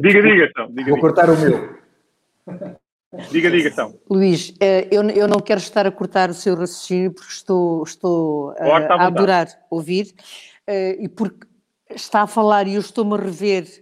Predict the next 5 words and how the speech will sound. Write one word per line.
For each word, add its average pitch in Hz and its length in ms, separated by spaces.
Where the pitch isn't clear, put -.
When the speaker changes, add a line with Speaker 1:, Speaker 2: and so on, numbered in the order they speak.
Speaker 3:
dentro, 175 680
eh, 156 520
desse 185 220
conteúdo 170 520
todo. 156 420